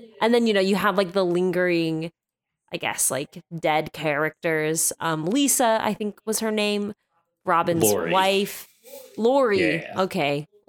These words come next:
Speaker 1: Lori, Lisa, <laughs> whatever.
Speaker 2: <laughs>
Speaker 1: And then you have, like, Amir's mom, which I don't remember if we ever hear her name.
Speaker 2: No, I don't
Speaker 1: Um,
Speaker 2: think
Speaker 1: the
Speaker 2: so.
Speaker 1: only character that I'm kinda like, we didn't really get a, kind of, like, a grief moment connection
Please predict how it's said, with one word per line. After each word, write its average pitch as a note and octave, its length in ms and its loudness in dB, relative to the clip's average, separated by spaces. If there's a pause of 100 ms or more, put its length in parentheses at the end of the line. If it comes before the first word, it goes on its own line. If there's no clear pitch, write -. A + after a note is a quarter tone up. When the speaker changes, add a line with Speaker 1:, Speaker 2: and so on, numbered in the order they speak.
(100)
Speaker 1:
Lori, G#3 580 2
Lisa, F3 640 0 (220)
<laughs> - 220 -20
whatever. E3 680 0 (200)
Speaker 2:
<laughs> - 280 -2
Speaker 1:
And F#3 760 2 (120)
then A3 160 2
you A3+ 100 4
have, G3+ 240 2
like, F3+ 160 2
Amir's E3+ 320 0
mom, D#3 460 2 (460)
which - 100 -2
I G3+ 60 4
don't F3 160 0
remember D#3 260 -2
if - 80 -10
we A2 140 -4
ever B2 160 -4
hear F#3 200 -4
her F3 140 -4
name. B2 240 -8 (320)
Speaker 2:
No, F3+ 260 -2
I F#3 160 2
don't E3+ 120 2
Speaker 1:
Um, E3 100 0
Speaker 2:
think - 160 -8
Speaker 1:
the A3+ 140 0
Speaker 2:
so. - 60 2
Speaker 1:
only F4 240 4
character A#3+ 360 0
that G#3 140 2
I'm F#3+ 120 0
kinda G#3 320 0
like, F3+ 260 2
we F#3+ 120 -2
didn't A3 280 0
really G#3 220 0
get E3 340 -2
a, B2+ 120 -2
kind G3 220 -2
of, E3 60 0
like, F3+ 100 0
a E3+ 60 0
grief E3+ 520 -2
moment A#3 360 0
connection C4 800 -2